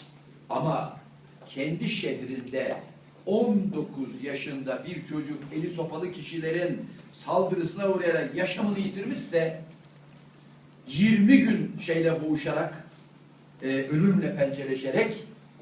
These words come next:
ilk önce onları çıkartması gerekir. İlk önce onları çıkartması için elinden gelen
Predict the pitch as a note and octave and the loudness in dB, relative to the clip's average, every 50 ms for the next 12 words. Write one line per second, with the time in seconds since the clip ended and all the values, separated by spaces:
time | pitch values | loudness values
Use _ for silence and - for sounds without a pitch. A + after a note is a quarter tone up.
0 | - - - - - D#3 G3+ G3+ - - - D3+ C#3 C3 C#3 D3+ C#3+ C3 B2+ B2 | -20 -20 -20 -14 -4 0 0 0 0 0 -2 -4 -4 -4 -4 -4 -4 -6 -6 -8
1 | B2 B2 B2+ D3+ D#3 - - - A#2 A2 A2 A2 A2 G#2+ - - - A2 A2 G#2+ | -8 -8 -8 -8 -8 -8 -8 -8 -10 -10 -8 -10 -12 -12 -12 -10 -8 -8 -8 -8
2 | - - - - - - - - - - - - - - - - - - - - | -10 -12 -14 -18 -20 -20 -20 -20 -20 -20 -20 -20 -20 -20 -20 -20 -20 -20 -18 -6
3 | D#3 F#3+ A3 A3 G#3 G3 F#3+ E3+ E3 E3 E3 D#3 D#3+ E3 E3 E3 D#3+ D#3 - - | -2 0 0 0 0 0 0 0 0 0 -2 -2 -2 -2 -2 -2 -4 -4 -4 -6
4 | D#3+ D3+ - - D#3 D3+ - A3 - - F3+ D#3+ C#3 C3+ C3 C#3+ C#3+ C#3+ D3 E3+ | -6 -6 -6 -6 -10 -10 -8 -8 -10 -10 -10 -10 -8 -8 -8 -6 -6 -4 -4 -4
5 | F3 E3+ D#3+ E3+ D#3 D3+ C#3 C#3+ | -4 -4 -4 -4 -2 -2 -4 -6